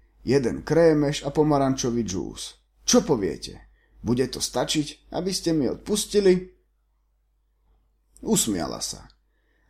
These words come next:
Asi aj zapírila, lebo aj keď bolo zatiaľ iba sichravé leto,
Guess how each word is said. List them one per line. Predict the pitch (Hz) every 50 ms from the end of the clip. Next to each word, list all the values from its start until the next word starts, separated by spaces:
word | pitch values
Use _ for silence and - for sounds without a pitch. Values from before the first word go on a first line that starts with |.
| _ _ - -
Asi | 208 214 208 - 190 175 -
aj | 156 156 151
zapírila, | 131 120 117 120 - - 110 104 101 90 76 - 50 50 50 50 - - _ _ _ _ _ _ _
lebo | - 202 208 185 190 185 175
aj | 165 160 160
keď | 151 151 147
bolo | 139 123 147 147 147 135 110
zatiaľ | 107 123 120 120 - 120 113 104 -
iba | 113 98 -
sichravé | - - - - 165 - - 143 123 95 69 65 73
leto, | 127 262 247 - 170 156